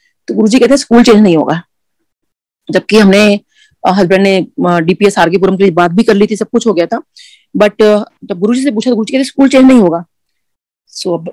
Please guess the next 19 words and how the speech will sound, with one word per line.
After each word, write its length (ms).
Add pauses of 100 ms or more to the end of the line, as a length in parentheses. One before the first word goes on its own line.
(100)
अब 60
गुरुजी 320
ने 80
बोला, 240
"स्कूल 300
change 200
नहीं 100
होगा," 220
तो 100
मतलब 260
ही 60
नहीं 100
कि 60
स्कूल 240
change 220
करते 220
हैं 60
हम 80
लोग। 180